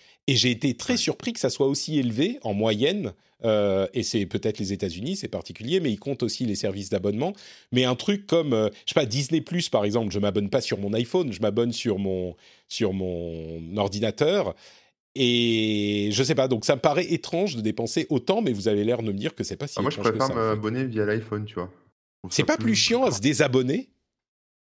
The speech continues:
Speaker 1: Ou en,
Speaker 2: Bon,
Speaker 1: peut-être que t'as tout en
Speaker 2: ouais,
Speaker 1: place ?
Speaker 2: non, mais tu, tu vas dans les, tu vas dans les paramètres de, de l'App Store et tu te désabonnes. Enfin, je veux
Speaker 1: Hmm.
Speaker 2: dire, c'est pas, c'est pas compliqué, quoi. Mais,
Speaker 1: D'accord.
Speaker 2: euh, mais c'est plus pratique parce que tout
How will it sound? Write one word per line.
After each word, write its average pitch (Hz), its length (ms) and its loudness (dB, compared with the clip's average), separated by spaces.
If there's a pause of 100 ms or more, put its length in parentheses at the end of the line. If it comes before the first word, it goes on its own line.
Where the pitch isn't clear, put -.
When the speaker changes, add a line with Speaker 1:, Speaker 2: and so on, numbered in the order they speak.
(400)
Speaker 1:
Ou 120 120 2
en, 135 40 4
Speaker 2:
Bon, 82 60 0
Speaker 1:
peut-être 139 280 2
que 147 80 2
t'as 127 160 2
tout 139 180 0
en 123 40 4
Speaker 2:
ouais, 110 60 2
Speaker 1:
place ? 160 440 -2 (600)
Speaker 2:
non, 127 180 0
mais 101 180 0
tu, 90 280 -10
tu 85 160 -16
vas 87 200 -2
dans 85 160 -4
les, 85 300 -6
tu 82 140 -16
vas 82 60 -8
dans 82 100 -6
les 82 100 -4
paramètres 82 480 -6
de, 78 420 -12
de 78 80 -10
l'App 78 180 -10
Store 98 280 -12
et - 20 -14
tu - 120 -20
te - 120 -16
désabonnes. 92 440 -4
Enfin, 117 100 2
je 107 60 0
veux 101 60 -2
Speaker 1:
Hmm. - 20 -2
Speaker 2:
dire, - 160 -4
c'est 85 160 -12
pas, 87 360 -6
c'est - 120 -18
pas 92 100 0
compliqué, 98 480 -10
quoi. - 140 -16 (400)
Mais, 101 120 2
Speaker 1:
D'accord. 90 200 0
Speaker 2:
euh, 87 460 -4
mais 90 220 -6
c'est 95 200 -8
plus - 200 -14
pratique 110 520 -6
parce 85 180 -8
que - 80 -14
tout 82 200 -14